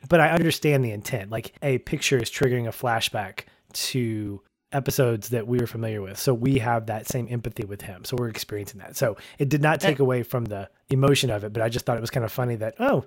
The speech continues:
Speaker 1: he's looking at pictures that were, <laughs> you know, recently as a year ago.
Speaker 2: Well, yeah, and, but you have to remember, too, that at that age, when you're, say, if you're ten and you're thinking about something from a year ago, that's ten percent of your life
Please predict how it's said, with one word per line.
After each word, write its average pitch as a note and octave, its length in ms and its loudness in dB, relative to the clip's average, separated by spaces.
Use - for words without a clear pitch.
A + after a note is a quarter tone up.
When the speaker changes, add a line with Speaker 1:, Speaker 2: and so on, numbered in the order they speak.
Speaker 1:
he's F#3+ 220 2
looking F3+ 240 0
at C#3 80 -6
pictures D3+ 360 -2
that C#3 160 0
were, C3+ 220 0
<laughs> - 180 -20
you F#3+ 180 0
know, B2+ 160 -2
recently B2 320 0
as A#2+ 80 0
a G#2 120 -4
year G2+ 160 -2
ago. G2 300 -8
Speaker 2:
Well, A3 280 0
yeah, G3 240 6
and, C#3+ 200 2
but D#3+ 160 2
you E3+ 80 4
have F3+ 120 6
to G3 80 4
remember, C#3+ 280 4
too, B2+ 240 0
that A#2 240 2
at C3 260 2
that B2 320 2
age, A#2+ 560 -4
when A#2 160 -2
you're, A#2+ 80 -4
say, B2 320 -2
if - 160 -2
you're C3+ 80 0
ten A2 540 -2
and A2+ 200 -2
you're G#2 120 -4
thinking A#2+ 320 -6
about A2 100 -4
something A#2 300 -6
from G#2+ 180 -6
a - 20 -8
year A#2+ 220 -2
ago, A#2 260 -2
that's A2 280 -2
ten D#3 360 -2
percent C3+ 520 -2
of G#2+ 100 -4
your F#2+ 140 -6
life G#2 400 2